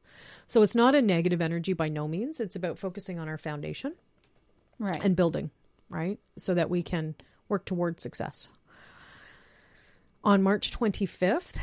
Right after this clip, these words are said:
Speaker 1: which is two days after that, Saturn stations retrograde at sixteen degrees of Sagittarius. And here, it's also gonna be square Mercury at the time.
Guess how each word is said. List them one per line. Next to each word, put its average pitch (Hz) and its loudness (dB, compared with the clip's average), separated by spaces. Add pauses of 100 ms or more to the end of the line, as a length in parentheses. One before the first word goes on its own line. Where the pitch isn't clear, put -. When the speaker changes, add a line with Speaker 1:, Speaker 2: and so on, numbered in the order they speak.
Speaker 1:
which 214 -2
is 180 -2
two - 0
days 233 4
after 160 -2
that, 160 -2 (400)
Saturn 196 2
stations 180 0
retrograde 156 -2
at - -8
sixteen 185 -4
degrees 165 -4
of 156 -6
Sagittarius. 151 -4 (600)
And 180 -2
here, 208 2 (340)
it's 180 -4
also 208 2
gonna 302 0
be 240 0
square 170 0
Mercury 156 -2
at - -4
the 156 -6
time. 156 -4